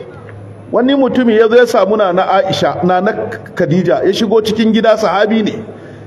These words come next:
Ya yi sallama, ya zo ya samu Manzo Allah sallallahu alaihi wasallam, ya ce, "Ya Rasulullah, ina so daga cikin jakanka da kake sa kayanka, ya Rasulullah, ina so ka ban daya."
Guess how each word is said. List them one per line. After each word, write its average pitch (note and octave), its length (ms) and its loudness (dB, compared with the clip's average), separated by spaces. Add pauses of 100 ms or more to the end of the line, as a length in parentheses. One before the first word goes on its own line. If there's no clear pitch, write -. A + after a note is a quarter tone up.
(100)
Ya G#3 140 4
yi A#3+ 100 -2
sallama, B3 440 2
ya G#3+ 80 4
zo A3 80 4
ya A#3 60 6
samu A3+ 220 2
Manzo F#3+ 200 2
Allah G3 180 4
sallallahu F3+ 300 0
alaihi E3+ 100 2
wasallam, F#3 200 0
ya F3 100 4
ce, F3 220 0
"Ya G#3 140 4
Rasulullah, G#3 760 0 (380)
ina A3+ 240 4
so G#3+ 160 4
daga F3 220 0
cikin F3+ 580 0 (520)
jakanka B3+ 520 2
da F#3+ 100 0
kake A3+ 320 0
sa G#3 220 0
kayanka, G3+ 580 2
ya F3+ 180 2
Rasulullah, E3+ 480 0
ina F#3+ 160 0
so E3 120 0
ka E3 120 -2
ban D3+ 180 -2
daya." A#2+ 200 -2